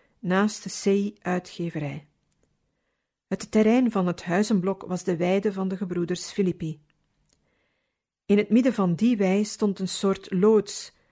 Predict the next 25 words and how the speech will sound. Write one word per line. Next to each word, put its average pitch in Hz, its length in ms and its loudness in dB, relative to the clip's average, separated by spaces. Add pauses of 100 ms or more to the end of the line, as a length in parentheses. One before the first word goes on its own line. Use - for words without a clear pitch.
(200)
waarin 185 260 0
de 165 60 -4
spelbenodigdheden 196 1160 0
bewaard 165 500 -4
werden. 156 360 -8 (1040)
Daaromheen 196 1000 0
holde 202 460 2
en 175 160 -4
stoeide - 600 -2
elke 220 380 -2
zondag 175 400 -4 (140)
driehonderd 185 640 -2
jongens. 156 560 -10 (1700)
In 196 180 4
een 196 120 4
hoek 240 300 0
zat 180 240 -4
Don 170 180 0
Bosco 220 360 -2
op 196 140 -2
een 165 160 -2
bank 175 420 -4 (140)
en 196 160 0
hoorde 175 360 -2
biecht. - 460 -12